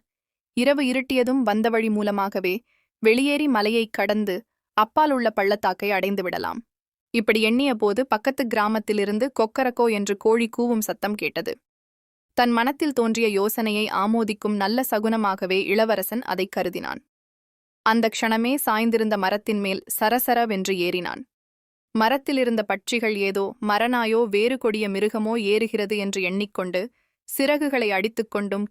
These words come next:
கீச்சு கீச்சு என்று கத்திக்கொண்டு பறந்தும் ஓடின. அதையெல்லாம் பொருட்படுத்தாமல் இளவரசன் மரத்தின் உச்சியை அடைந்து மதிலின் மேல் குதித்தான். மதில் மேலிருந்து அவன் கோட்டைக்குள்ளே இறங்குவதற்கு அதிக நேரம் ஆகவில்லை.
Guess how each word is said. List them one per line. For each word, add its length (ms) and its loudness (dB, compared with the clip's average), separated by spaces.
கீச்சு 400 -2
கீச்சு 260 -4
என்று 260 -4
கத்திக்கொண்டு 640 -4
பறந்தும் 640 0
ஓடின. 220 -8
அதையெல்லாம் 560 2
பொருட்படுத்தாமல் 1000 -2
இளவரசன் 640 0
மரத்தின் 440 0
உச்சியை 460 -2
அடைந்து 520 -2
மதிலின் 380 2
மேல் 280 -2
குதித்தான். 480 -4
மதில் 320 0
மேலிருந்து 680 -2
அவன் 400 0
கோட்டைக்குள்ளே 640 0
இறங்குவதற்கு 760 -2
அதிக 340 0
நேரம் 300 -2
ஆகவில்லை. 540 -6